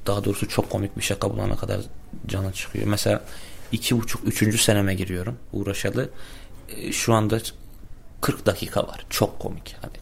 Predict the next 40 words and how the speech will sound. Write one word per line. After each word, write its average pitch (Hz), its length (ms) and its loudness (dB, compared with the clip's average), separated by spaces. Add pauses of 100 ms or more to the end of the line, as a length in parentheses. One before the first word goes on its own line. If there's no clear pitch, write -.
kırk - 260 -8
dakika - 380 -2 (120)
böyle 107 240 2 (520)
herkese 127 340 4
çok 123 200 0
komik 113 220 -2
gelmeye-, 110 320 2
gelebil-, - 480 -2
gelmeyebilir 113 440 2
ama 156 160 4
benim 117 200 6
için - 160 -2
çok - 260 4
komik 123 240 0
bir - 60 -4
kırk - 240 -2
dakika - 340 -2
var. - 140 -12 (1040)
Üç 139 240 4
senede 120 320 4
kırk - 240 0
dakika 110 360 0
nedir 113 260 0
ya? - 280 -2
Vallahi 139 280 8
azdır. - 400 0 (580)
Vallahi 131 300 2
dünya 120 260 4
çok - 240 0
sıkıcı - 340 -2
bir 95 80 -2
yer. - 220 -6 (480)
Benim 101 180 0
fikrim - 380 -6
bu. 98 220 0
Ben 107 140 0
biraz 113 140 2
da 104 120 2
depresif - 520 -2
biriyim. - 240 -4